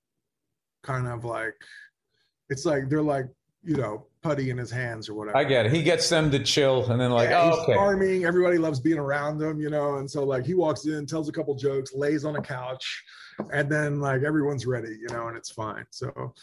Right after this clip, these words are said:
Speaker 1: uh, it was really easy actually doing it with him. I, I, I, and, like, honestly, I can't believe how fast it went because, like, we were shooting the,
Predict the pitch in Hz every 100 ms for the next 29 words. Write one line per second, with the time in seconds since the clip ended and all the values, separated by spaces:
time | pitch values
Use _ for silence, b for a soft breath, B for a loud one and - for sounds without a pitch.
0 | B B - 123 120 147 180 151 135 123
1 | 113 104 98 _ _ 110 107 110 107 110
2 | 107 - 123 185 - 175 - 185 - -
3 | 175 180 170 147 - _ _ - 226 254
4 | 175 147 - 190 156 156 151 135 - 160
5 | 160 135 117 117 113 113 120 135 123 123
6 | - _ b b b b _ _ 131 185
7 | 170 156 - 165 156 151 151 147 147